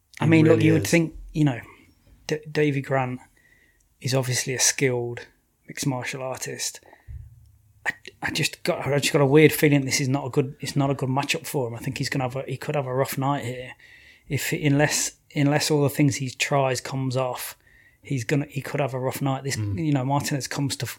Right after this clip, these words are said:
Speaker 1: comes to fight, and he's, he's not necessarily flashy, is he? But he, he's gonna, he's gonna be effective with what he does.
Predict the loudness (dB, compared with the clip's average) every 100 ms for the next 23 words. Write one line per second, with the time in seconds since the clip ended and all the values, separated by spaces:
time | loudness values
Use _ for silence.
0 | -6 -2 -2 -4 0 2 2 -2 -6 -6
1 | -6 -8 -10 -16 -20 -20 _ _ 0 2
2 | 2 0 0 2 0 0 0 2 2 2
3 | 2 0 -2 -6 -6 -6 -6 -6 -6 -2
4 | -2 -2 -4 -6 -10 -16 -20 -16 -12 -2
5 | 0 2 0 -2 -4 -4 -6 -4 -2 -2
6 | -2 0 0 -2 -4 -8